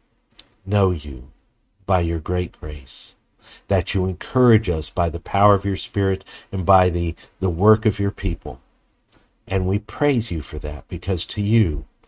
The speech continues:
is due all glory and honor for these things. We thank you, and we praise you together today as we examine this and as we examine ourselves. We thank you, Lord.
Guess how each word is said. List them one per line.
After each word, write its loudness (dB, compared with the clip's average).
is -4
due -2
all -2
glory 0
and -4
honor -8
for -18
these -12
things. -12
We -2
thank -2
you, -8
and -8
we 0
praise 0
you -2
together -2
today -18
as -2
we -6
examine -2
this -8
and -4
as -4
we -6
examine -8
ourselves. -12
We -4
thank -4
you, -4
Lord. -8